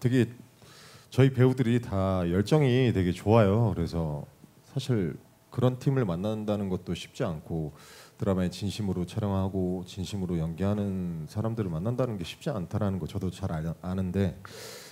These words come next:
어, 여기 있는 배우들은 정말 의기투합해서 열심히 드라마 잘 만들어 보려고 노력한 분들이거든요. 그래서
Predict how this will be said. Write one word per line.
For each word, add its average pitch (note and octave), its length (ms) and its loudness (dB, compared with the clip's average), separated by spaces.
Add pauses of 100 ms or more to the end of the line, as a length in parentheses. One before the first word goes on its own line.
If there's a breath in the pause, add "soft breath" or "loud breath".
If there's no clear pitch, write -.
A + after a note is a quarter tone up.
(140 loud breath)
어, F#2+ 100 2
여기 G2 200 6
있는 G#2+ 220 4
배우들은 G2 1040 4 (280)
정말 F2 540 0 (260)
의기투합해서 G2+ 1080 2
열심히 E2+ 440 -2
드라마 F#2 340 0
잘 F#2 200 -4
만들어 E2+ 320 -4
보려고 F2 320 0
노력한 E2+ 680 -4 (160)
분들이거든요. D3 640 -4
그래서 F2+ 320 -4